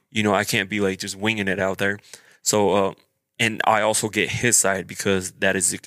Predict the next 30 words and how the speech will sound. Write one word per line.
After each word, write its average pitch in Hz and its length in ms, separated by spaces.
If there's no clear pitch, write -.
an 101 120
excessive 98 440
amount 95 320
of 87 100
time 95 300
for 101 600
what 98 240
happened. 85 460
You 101 160
know, 95 240
uh, 92 260
of - 140
course, 107 440
hi-, 98 160
his 98 200
equipment - 460
failed. 101 400
You 101 140
know, 98 140
there 98 120
was, 95 120
n-, 98 80
you 104 140
know, 98 160
he 110 260
didn't 107 200
do 117 120
it 104 60
on 95 120
purpose. 110 520